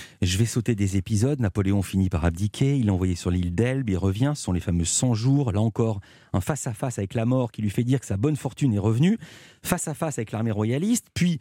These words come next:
je passe encore des détails. Il est renvoyé à Sainte-Hélène, un îlot perdu dans l'Atlantique Sud. Là, il attend la mort. Il ne la défie plus. Il la prépare même. Il veut la mettre en scène. De quelle manière ?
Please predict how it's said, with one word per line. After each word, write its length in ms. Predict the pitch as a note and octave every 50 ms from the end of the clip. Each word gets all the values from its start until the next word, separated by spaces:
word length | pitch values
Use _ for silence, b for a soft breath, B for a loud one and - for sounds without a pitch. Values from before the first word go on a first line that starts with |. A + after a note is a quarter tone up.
| b b b b
je 120 | - G#2 A#2
passe 280 | - - E3 D#3+ -
encore 240 | C#3+ B2 - C#3+ C3+
des 100 | A#2 A#2+
détails. 420 | A2+ A#2 G#2 - B2+ A#2+ A#2+ A2+ -
Il 140 | A#2+ A#2 A2+
est 60 | A#2+
renvoyé 380 | A2+ G#2+ B2 A2 A#2 A#2+ A#2+ A2
à 20 |
Sainte-Hélène, 580 | G2 - - G2 - - C3 C#3+ D#3+ F3+ F3 E3
un 120 | - G#2+ A2
îlot 200 | A#2+ A#2+ A#2 G#2+
perdu 520 | - - F#3+ F3+ D3+ C#3+ C3+ D3 D#3 D3+
dans 120 | B2 A#2+
l'Atlantique 420 | A2 G#2+ G#2 - - - - A#2 -
Sud. 300 | - - F#3 G3 F#3 G3 B B B B B B B
Là, 320 | B2+ D3 F3+ F3+ D3 - - _ _ -
il 120 | A2 G2+
attend 200 | A2 A2 - C#3+
la 120 | A#2+ G2+
mort. 320 | G2 G#2 A#2 C3 D#3+ F#3 - -
Il 120 | A#2 G#2+
ne 60 | G#2 G2
la 100 | F#2+ F#2
défie 360 | F#2+ G#2 A3+ A3+ - - C#3
plus. 200 | - - D#3 G3+
Il 100 | F3+ D3
la 100 | C3 A2+
prépare 340 | - - G3+ - - G#3+ F#3+
même. 220 | E3+ F3+ A3 B3 B B B B B B
Il 120 | - C3 B2+
veut 100 | D#3 F#3+
la 80 | D3+
mettre 300 | A2+ B2 G#3 - - -
en 60 | D3 B2
scène. 340 | - - B2+ C#3+ G3 G#3 -
De 120 | G#2 G#2+
quelle 240 | G#2 - - A3+ G3
manière ? 500 | D3 B2 A2 G2+ G2 G2+ G#2 F#2+ - -